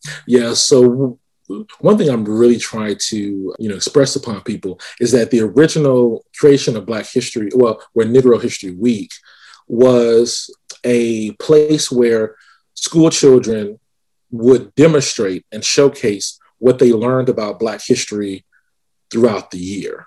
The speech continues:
right? So the, the s-, celebration was never meant to be the only time or the focus on Black history in the school year. It was supposed to be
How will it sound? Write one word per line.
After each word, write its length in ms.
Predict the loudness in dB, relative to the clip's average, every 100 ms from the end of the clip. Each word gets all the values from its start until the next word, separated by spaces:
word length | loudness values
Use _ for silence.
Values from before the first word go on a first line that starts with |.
| _
right? 380 | -4 -2 -2 -4
So 600 | -4 2 4 4 2 -2 -2
the, 500 | -2 0 -4 -6 -10 -4 0
the 240 | 0 0
s-, 300 | -4 -6 -8
celebration 640 | 0 2 4 4 4 2 0
was 140 | 0
never 340 | 0 0 0 -2
meant 460 | -4 -4 -4 -6 -18 _ _ -6
to 100 | 0
be 180 | 2 2
the 160 | 0
only 340 | 0 0 0 -4
time 540 | -4 -4 -4 -4 -6
or 100 | -8
the 120 | -8
focus 800 | 2 4 4 0 -6 -4 -6 -8 _ _ -6
on 220 | -2 0
Black 240 | 2 0 2
history 480 | 2 2 0 -2 -4
in 120 | -4
the 60 |
school 300 | -4 2 4
year. 260 | 4 0 0
It 180 | 2 2
was 280 | 4 2 2
supposed 340 | 0 0 0
to 80 | -2
be 360 | -4 -6 -8